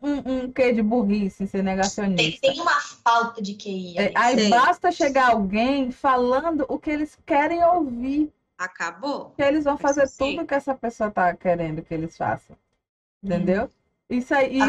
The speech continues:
Speaker 2: Até
Speaker 1: é algo que acontece na vida real. Está acontecendo,
Speaker 2: Ô.
Speaker 1: e tem acontecido há alguns anos. Então,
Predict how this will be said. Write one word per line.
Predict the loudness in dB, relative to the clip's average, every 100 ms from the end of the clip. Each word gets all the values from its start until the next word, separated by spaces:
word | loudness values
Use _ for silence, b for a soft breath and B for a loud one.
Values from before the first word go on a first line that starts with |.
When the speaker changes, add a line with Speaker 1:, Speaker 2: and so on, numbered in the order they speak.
| 2
Speaker 2:
Até | 4
Speaker 1:
é |
algo | 4 2 0
que | -2
acontece | 0 0 0 0 0 0
na | 0
vida | 0 -2 0
real. | 2 4 4 4 2 0 -8 _ _
Está | _ 0 0
acontecendo, | 0 4 4 6 4 4
Speaker 2:
Ô. |
Speaker 1:
e | 0
tem | 2 2
acontecido | 2 0 0 -2 -4 -10 -12 -2
há | 0 0
alguns | -2 -6 -4
anos. | -2 -2 -4 -8 -12
Então, | -8 -8